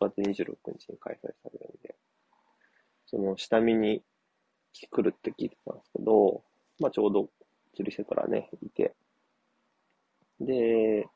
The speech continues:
あの、そうそ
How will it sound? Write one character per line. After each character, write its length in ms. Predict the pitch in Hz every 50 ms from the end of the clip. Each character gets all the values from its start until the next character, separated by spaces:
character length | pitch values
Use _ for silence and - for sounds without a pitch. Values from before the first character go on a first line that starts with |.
| _ _ _ _ _ _ _ _ _ _ _ _ _ _ _ _ _ _ _ _ _ _ _ _ _ _ _ -
あ 80 | - 92
の、 920 | 92 92 90 90 - - - - - - - - - - - - - - _ _ _ _ _ _ _ _ _ -
そ 160 | - - - -
う 20 |
そ 180 | - - - -